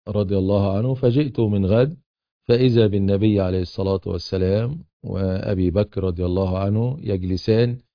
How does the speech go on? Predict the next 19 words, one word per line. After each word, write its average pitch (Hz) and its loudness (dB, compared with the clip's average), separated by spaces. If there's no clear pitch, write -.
يبكيان". 101 2
قال: 151 0
"فسألت"، 120 2
سلم 127 0
وسأل، 117 -2
آه، - -8
"لماذا 107 2
تبكي-، 101 0
تبكيان 104 0
يا 101 -4
رسول 101 -2
الله 98 0
عليه 101 -4
الصلاة 101 -8
والسلام؟ 107 -2
فإن 110 2
وجدت 120 2
بكاءً 113 2
بكيت، 120 2